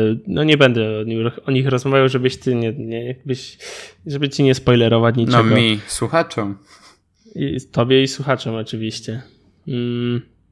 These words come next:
Speaker 1: w związku z czym nie będę o nich mówił. Ja bardzo zachęcam, mi się, mi się świetnie to oglądało. E, nawet Natalia, która, e, nie lubi jakoś, e, twórczości muzycznej Willa Smitha, to jej się t-,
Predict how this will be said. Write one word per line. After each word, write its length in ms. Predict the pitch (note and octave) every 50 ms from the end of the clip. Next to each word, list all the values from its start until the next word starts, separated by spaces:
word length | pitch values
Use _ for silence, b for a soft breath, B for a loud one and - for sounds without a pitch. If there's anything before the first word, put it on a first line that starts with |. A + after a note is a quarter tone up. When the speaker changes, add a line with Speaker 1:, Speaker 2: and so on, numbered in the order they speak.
| _ _ _ _ _ _ _ _ _ -
Speaker 1:
w 80 | - D3
związku 260 | D#3+ E3 - - F3+
z 40 | -
czym 160 | - E3+ E3
nie 100 | E3 D3
będę 240 | C3 A#2+ A#2+ A#2+ A2+
o 40 |
nich 140 | A2+ A2+ B2
mówił. 200 | C#3 A#2+ A#2+ B2
Ja 360 | C3+ C#3+ D3 C#3 C3 B2+ A#2+
bardzo 360 | A#2 C3 C3 B2+ B2 C#3 C#3 A#2+
zachęcam, 500 | A#2 A2+ C#3+ B2+ A#2+ - - A#2+ A#2+ B2+
mi 80 | C3
się, 120 | - - B2 - - - - _ -
mi 100 | C#3 C3
się 140 | C3 - B2+
świetnie 420 | B2 - - B2+ - - - B2 A#2
to 120 | - A#2
oglądało. 560 | A2+ A#2+ A#2+ A#2 A2+ A#2 A#2 A#2 A2+ A2+ A2+ B B B B B B B B B B
E, 380 | - - A2+ A2+ A2 A2 A2 - - _ _ _ _ -
nawet 600 | A#3+ D3 D3 D3 C#3 C#3+ C3 C3+ - - - _ - - -
Natalia, 800 | C#3 C3+ C3+ C3 C3 B2+ B2+ B2+ - C3+ C3+ C#3 C#3+ C3+ A#2+ A#2
która, 720 | - - - - C3 A#2+ A#2 A#2 A#2 A#2 A2+ A2+ A2+ A2+ - -
e, 680 | A2+ A2 A2 A2+ A2+ A2+ A2+ A2+ A2+ A2 A2 - - _ _ _ _ _ _ _ _ _ _ _ _ _ _ _ _ _ _ -
nie 160 | B2+ B2 B2
lubi 300 | B2 C3+ C3+ B2+ C3 B2
jakoś, 580 | A#2+ A#2 A2+ - A#2+ A2+ - - - - - C3
e, 260 | A#2 A2+ A2 A2+ A2+
twórczości 720 | - - - B2 A#2+ - C3+ B2+ B2 - - - - A#2
muzycznej 540 | A#2+ A#2+ A#2+ C3 B2+ A#2+ - - B2 A#2 A2+
Willa 280 | A2+ A#2 A2+ A2 G#2+
Smitha, 500 | A2+ - - B2 B2 A#2+ - - A#2+ A#2
to 220 | A2+ - - A2+ A2
jej 200 | A2 A2 A2 A2
się 140 | - - B2
t-, 160 | - -